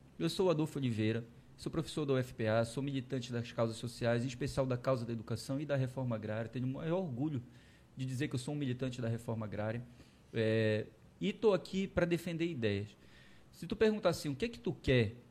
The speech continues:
passar pras pessoas?", eu quero passar a mensagem de que a gente pode ter esperança.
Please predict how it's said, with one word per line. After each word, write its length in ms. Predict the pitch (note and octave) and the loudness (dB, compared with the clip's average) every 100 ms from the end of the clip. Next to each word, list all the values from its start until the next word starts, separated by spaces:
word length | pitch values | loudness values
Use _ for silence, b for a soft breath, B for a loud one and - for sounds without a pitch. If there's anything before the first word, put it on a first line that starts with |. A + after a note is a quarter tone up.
| - - - - - - | -20 -20 -20 -20 -20 -4
passar 300 | - C3+ D#3 | 2 2 2
pras 160 | - A#2+ | 0 0
pessoas?", 380 | A#2+ - D#3 C3 | -2 0 2 2
eu 80 | B2+ | 2
quero 140 | C#3+ | 2
passar 640 | - A#2 - C3 B2 A2 - - | 2 0 4 4 4 0 -8 -2
a 80 | A#2+ | 2
mensagem 500 | C3 A#2+ C#3 C#3 B2 | 2 4 4 4 2
de 80 | B2+ | 0
que 260 | C#3 C3 - | 0 0 0
a 40 | |
gente 220 | B2+ C#3+ | -2 -4
pode 300 | - C#3 C3+ | 2 2 2
ter 80 | C3+ | -4
esperança. 520 | B2+ B2+ G#2+ G#2 - | -4 -2 -2 -4 -8